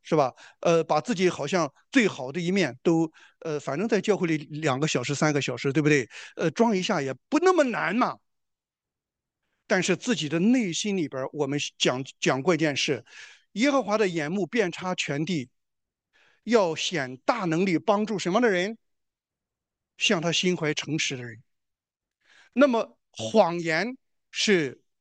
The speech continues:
神所最恨恶的事情，可是我又不敢说实话呀，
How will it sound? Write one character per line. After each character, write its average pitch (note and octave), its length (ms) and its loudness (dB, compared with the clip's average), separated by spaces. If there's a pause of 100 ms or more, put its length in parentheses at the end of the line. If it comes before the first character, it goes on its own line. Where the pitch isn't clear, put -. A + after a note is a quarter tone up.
(160)
神 G3 340 2
所 D#3+ 160 0
最 D4+ 220 2
恨 A3+ 520 0
恶 G3 100 -8
的 C#3 100 -12
事 D#3+ 140 -10
情， C3 220 -14 (1120)
可 - 120 4
是 E4+ 120 2
我 F4+ 160 2
又 E4 100 2
不 F#4+ 160 -6
敢 G#3+ 180 -6
说 B3+ 200 0
实 A3+ 120 -6
话 A#3 220 -4
呀， E3+ 100 -10